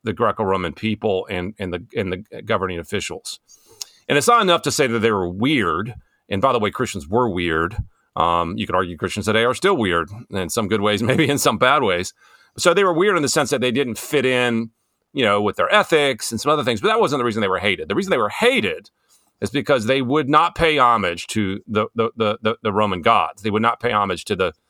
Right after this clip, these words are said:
to the, to the Roman deities, including the emperor himself. Now, you might think, "Well, why doesn't the society just say, 'Well, okay, fine, we'll just leave you alone'?" Because the society believed that, that if you don't pay homage to the Roman gods,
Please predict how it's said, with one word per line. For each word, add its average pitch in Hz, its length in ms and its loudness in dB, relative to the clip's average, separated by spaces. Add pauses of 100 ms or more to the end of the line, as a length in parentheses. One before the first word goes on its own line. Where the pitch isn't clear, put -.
(260)
to - 120 -4
the, 104 120 0
to - 140 -6
the 104 100 2
Roman 92 240 0
deities, 87 420 -4
including 98 300 -4
the 87 140 -6
emperor 90 320 -2
himself. 87 560 -4 (640)
Now, 135 120 6
you 139 100 0
might 143 200 4
think, 123 180 0
"Well, 117 220 -2 (500)
why 80 280 0
doesn't 120 200 -2
the 113 300 -2
society 113 400 0
just 110 160 -2
say, 117 160 0
'Well, 98 160 -2
okay, 110 260 -2
fine, 120 400 0
we'll 110 120 0
just - 140 -6
leave 113 140 -2
you 104 120 2
alone'?" 123 280 2
Because 151 680 0 (600)
the 117 100 -2
society 220 500 2
believed 120 440 2
that, 117 340 2
that 127 200 -2
if 120 160 -4
you 131 60 0
don't 196 220 2
pay 180 120 2
homage 127 240 2
to 117 60 -4
the 107 100 2
Roman 107 240 2
gods, 104 560 0